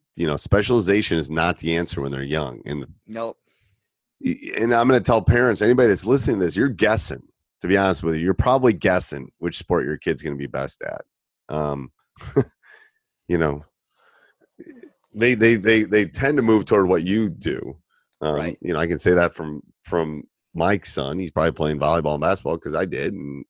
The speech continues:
Speaker 1: you know, that's what I know. I don't know. Maybe he'd have been a better golfer. Um, so in retros-, <laughs> yeah. So in retrospect, maybe I should have given him more options.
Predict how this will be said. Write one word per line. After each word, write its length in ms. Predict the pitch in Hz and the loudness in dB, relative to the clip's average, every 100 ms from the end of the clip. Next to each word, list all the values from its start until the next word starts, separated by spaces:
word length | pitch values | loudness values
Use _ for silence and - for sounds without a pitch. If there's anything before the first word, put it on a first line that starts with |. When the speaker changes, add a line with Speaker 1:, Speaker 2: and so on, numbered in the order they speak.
| - | -12
Speaker 1:
you 100 | 76 | -8
know, 120 | 76 | -6
that's 160 | 80 - | -4 -2
what 80 | |
I 100 | 73 73 | 0 0
know. 480 | 69 95 69 82 98 - _ - | 0 0 -2 -6 -10 -18 _ -8
I 60 | 90 | -2
don't 140 | 104 | 0
know. 160 | 82 92 | 2 0
Maybe 240 | 85 90 | 2 2
he'd 60 | 87 | 2
have 100 | 82 | 2
been 140 | 87 | 2
a 40 | 87 | 2
better 220 | 90 90 | 2 2
golfer. 440 | 73 82 110 - - _ _ _ _ _ _ _ _ _ _ _ - | 2 0 0 -2 -18 _ _ _ _ _ _ _ _ _ _ _ -8
Um, 460 | 71 71 69 69 - | -4 -2 -4 -6 -12
so 160 | - 76 | -6 -2
in 80 | 76 | 0
retros-, 400 | 85 95 95 - | 0 2 0 2
<laughs> 80 | 95 | 2
yeah. 140 | 78 - | 2 0
So 160 | - 101 | 2 4
in 80 | |
retrospect, 680 | 92 123 147 120 - 101 - | 4 4 4 2 2 0 4
maybe 240 | 98 98 | 4 6
I 60 | 95 | 4
should 200 | 87 95 | 4 2
have 200 | 90 73 67 _ _ - | 2 0 -10 _ _ -4
given 240 | 95 87 | -2 0
him 100 | 85 | -2
more 260 | 82 82 80 | 0 0 0
options. 600 | 85 - - 65 - | -2 -4 -10 -14 -18